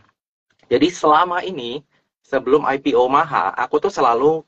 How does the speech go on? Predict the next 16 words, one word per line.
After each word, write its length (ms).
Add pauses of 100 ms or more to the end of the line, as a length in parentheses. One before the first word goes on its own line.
kejar 560
momentum 400
jangka 240
pendek 400
untuk 240
I 160
P 160
O. 160 (480)
Jadi 240
beli 400
di, 120 (400)
di 120
harga 320
I 80
P 160
O, 320